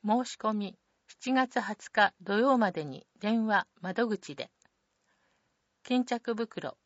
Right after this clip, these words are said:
ショルダーバッグ、ペンケース、ポケットバッグの写真があります。ちょっくら市、流しそうめん。時、七月二十八日日曜、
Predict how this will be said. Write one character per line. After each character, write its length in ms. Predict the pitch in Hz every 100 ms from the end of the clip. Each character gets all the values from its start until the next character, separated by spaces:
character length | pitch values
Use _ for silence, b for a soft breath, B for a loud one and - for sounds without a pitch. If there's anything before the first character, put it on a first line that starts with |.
| _
シ 160 | - 208
ョ 20 |
ル 100 | 214
ダ 220 | 226 220
ー 20 | 208
バ 120 | 202
ッ 40 | -
グ、 180 | - - _ _ _
ペ 140 | - 233
ン 80 | 233
ケ 240 | - 214
ー 40 |
ス、 260 | 180 - - _ _
ポ 120 | 180
ケ 120 | -
ッ 60 | 240 -
ト 120 | 220
バ 160 | 233
ッ 20 | 226
グ 100 | 175
の 100 | 151
写 200 | - 156
真 260 | - 202 196
が 100 | 180
あ 60 |
り 120 | 175
ま 180 | 165 170
す。 160 | - _ _ _ _ _ _ _ _ _ _ _ _ _ _ _ _ _ _ _
ち 120 | - 220
ょ 20 |
っ 80 | -
く 100 | -
ら 140 | 277 277
市、 360 | 220 - 165 - _ 175
流 220 | 196 262
し 100 | -
そ 220 | - 240
う 40 |
め 120 | 202 131
ん。 180 | 113 _ _ _ _ _ _ -
時、 420 | 196 - 240 - _ _ _
七 240 | - -
月 300 | 277 269 262
二 180 | 247 262
十 160 | 254 214
八 320 | - 170 208
日 480 | 208 196 - 175 - -
日 360 | 190 - 233
曜、 280 | 226 170 -